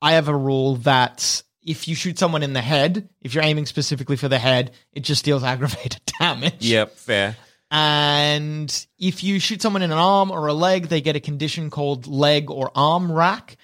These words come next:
Speaker 1: which means that they can take penalties or they might even not be able to use that limb,
Speaker 2: Mm-hmm.
Speaker 1: depending on the circumstances.
Speaker 2: Okay.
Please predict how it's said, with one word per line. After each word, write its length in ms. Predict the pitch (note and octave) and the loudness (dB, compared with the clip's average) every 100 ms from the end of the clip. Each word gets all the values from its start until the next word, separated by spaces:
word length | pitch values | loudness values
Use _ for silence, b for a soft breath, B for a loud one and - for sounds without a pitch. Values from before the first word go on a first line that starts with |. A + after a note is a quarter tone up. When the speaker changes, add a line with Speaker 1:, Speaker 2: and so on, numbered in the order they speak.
| b _ | b _
Speaker 1:
which 220 | D3 - | -12 -8
means 420 | D3 D3+ D3+ C3 | -4 -2 -2 -4
that 280 | C3+ C3+ C3 | 2 2 4
they 120 | C3+ B2 | 0 -4
can 200 | - B2+ | -6 -10
take 200 | B2 - | -10 -4
penalties 680 | G#3+ G3 F#3+ F#3 F3+ F3 B B | -2 0 0 -2 -2 -4 B B
or 140 | - C#3 | -4 0
they 100 | C#3+ | 0
might 200 | C3+ C#3 | 0 -2
even 160 | C3 C#3 | -2 -4
not 160 | B2 | -4
be 120 | C3 | 0
able 140 | B2+ B2 | -2 0
to 60 | |
use 200 | B2 B2 | -2 -2
that 200 | A2+ A#2+ | 0 0
limb, 340 | D3+ E3 E3 E3 | 2 2 2 0
Speaker 2:
Mm-hmm. 60 | E3+ | -2
Speaker 1:
depending 440 | D#3 A#2+ A#2 A#2 | 0 0 0 -2
on 160 | A#2 A2+ | -2 -4
the 100 | A2+ | -6
circumstances. 920 | - B2+ B2+ C#3 D3+ D3 - F#3 - _ _ _ _ _ D#2+ | 0 0 0 -4 0 0 -2 -10 -12 _ _ _ _ _ -18
Speaker 2:
Okay. 180 | - | -18